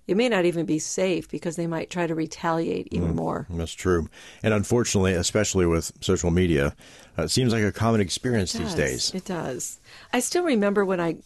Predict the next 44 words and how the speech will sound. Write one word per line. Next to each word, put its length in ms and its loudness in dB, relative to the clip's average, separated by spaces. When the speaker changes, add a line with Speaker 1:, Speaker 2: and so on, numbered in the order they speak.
Speaker 1:
graduated 540 0
from 360 -6
high 240 -4
school. 480 -4
Listen 240 4
to 80 4
this. 180 2
I'm 120 0
talking 280 0
about 160 2
something 300 2
that 80 4
happened 400 2
many 420 4
years 380 2
ago, 360 2
Speaker 2:
<laughs> 200 -2
Speaker 1:
and 320 2
many 480 2
is 200 2
the 100 4
key 200 2
word 220 4
there. 260 0
But, 240 -2
you 80 4
know, 80 2
I 80 2
was 160 2
number 240 2
two 200 2
in 100 4
my 160 2
class 520 0
and 80 -2
was 160 -2
up 160 -2
for 180 0
a 60 2
significant 640 -4
scholarship 540 -2
for 100 -6
Speaker 2:
Mm-hmm. 100 -2
Speaker 1:
college, 400 2